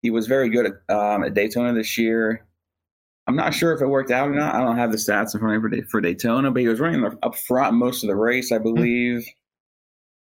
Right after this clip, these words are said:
Speaker 1: Um, when you look at, uh,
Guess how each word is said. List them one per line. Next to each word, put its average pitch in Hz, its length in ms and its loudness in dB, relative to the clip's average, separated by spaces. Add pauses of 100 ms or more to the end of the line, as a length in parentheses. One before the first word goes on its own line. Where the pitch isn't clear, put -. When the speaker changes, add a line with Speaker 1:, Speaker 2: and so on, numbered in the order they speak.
(500)
Speaker 1:
Um, 85 460 -2 (1300)
when 113 140 0
you 135 80 4
look 165 200 2
at, 127 260 0
uh, 120 480 2